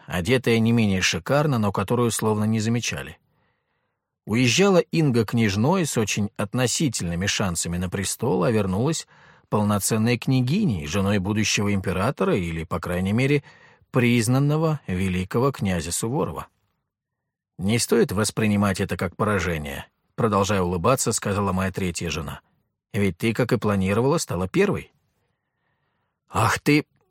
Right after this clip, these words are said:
хватая ртом воздух от возмущения, проговорила Мальвина, и пальцы ее согнулись,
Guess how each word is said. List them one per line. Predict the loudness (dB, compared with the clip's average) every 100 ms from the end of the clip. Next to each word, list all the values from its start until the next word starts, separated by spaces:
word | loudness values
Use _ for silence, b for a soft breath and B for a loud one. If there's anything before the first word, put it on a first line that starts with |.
| _
хватая | -4 0 2 4 4
ртом | 4 2 4
воздух | 2 2 2 -2
от | -2
возмущения, | -2 0 0 0 0 2 0
проговорила | 0 0 2 2 2
Мальвина, | 2 2 2 2 2
и | 2
пальцы | 2 2 2 -2
ее | 0
согнулись, | 0 -2 0 2 2 0